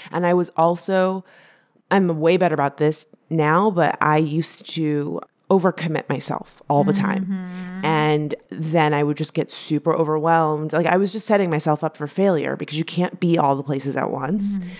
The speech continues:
Speaker 1: And I would also overpromise.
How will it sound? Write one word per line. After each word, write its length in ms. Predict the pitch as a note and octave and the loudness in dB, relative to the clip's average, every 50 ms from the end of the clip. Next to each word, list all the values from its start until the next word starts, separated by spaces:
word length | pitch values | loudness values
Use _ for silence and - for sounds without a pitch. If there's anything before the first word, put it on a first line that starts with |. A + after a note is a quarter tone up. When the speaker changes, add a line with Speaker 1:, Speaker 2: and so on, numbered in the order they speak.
| - - - | -16 -8 -4
Speaker 1:
And 100 | - F3 | 0 2
I 100 | E3+ F3 | 2 2
would 200 | E3+ F3 F3 D3+ - - | 2 2 0 0 0 0
also 580 | E3 E3 E3 - - E3+ E3+ E3 E3 D#3+ D#3+ - _ _ _ _ _ _ - | 0 0 0 0 0 0 2 2 0 0 -4 -10 _ _ _ _ _ _ 0
overpromise. 920 | F3+ F#3+ E3+ F3+ E3+ E3+ - E3+ D3 D3 E3 F#3+ A3 A#3 A#3 - - - - | 2 2 2 2 -2 -2 0 0 2 2 2 2 0 -2 -4 -6 -10 -14 -16